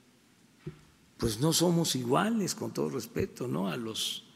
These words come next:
anteriores gobiernos. Entonces vamos a dejarle a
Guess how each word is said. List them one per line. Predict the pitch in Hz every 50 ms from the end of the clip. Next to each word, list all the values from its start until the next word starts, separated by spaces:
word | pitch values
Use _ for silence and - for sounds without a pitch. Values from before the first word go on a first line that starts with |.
| - - - - -
anteriores | 107 104 - 113 113 120 135 139 135 107 107
gobiernos. | 107 110 107 110 120 139 175 190 180 160 156 156 156 139 - - - - - - - - - _ - - _ _ _ _ _ _ _ _ _ _ _ _ _ _ _ _ _ _ _ _ _ _ - - - - - -
Entonces | - 127 123 120
vamos | 123 151 160 147 131
a | 147 127 120
dejarle | 113 120 113 135 139 143 139 143 139 127 117 104 101 - - - - - - - - - - - -
a | - - 107 107 107 104 101 101 107